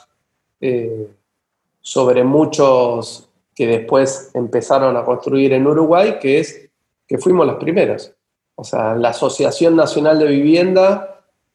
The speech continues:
tiene como primer edificio argentino el nuestro, Lib Rambla.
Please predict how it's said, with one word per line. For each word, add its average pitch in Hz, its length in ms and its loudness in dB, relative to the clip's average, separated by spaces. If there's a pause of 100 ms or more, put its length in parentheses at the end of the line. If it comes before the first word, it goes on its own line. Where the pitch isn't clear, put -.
(120)
tiene 151 220 2
como 139 300 2
primer 143 360 2
edificio 151 580 0
argentino 180 840 0
el 131 120 -4
nuestro, - 460 -2 (100)
Lib 147 200 0
Rambla. 127 440 0